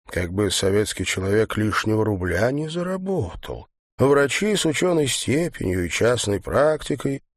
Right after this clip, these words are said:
остались горсткой прилично зарабатывающих в море бедняков с престижными еще медицинскими дипломами.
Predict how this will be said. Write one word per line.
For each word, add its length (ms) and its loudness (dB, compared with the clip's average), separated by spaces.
остались 560 4
горсткой 600 2
прилично 600 2
зарабатывающих 1120 2
в 160 2
море 280 4
бедняков 800 2
с 80 -4
престижными 800 -2
еще 380 0
медицинскими 1080 0
дипломами. 960 -6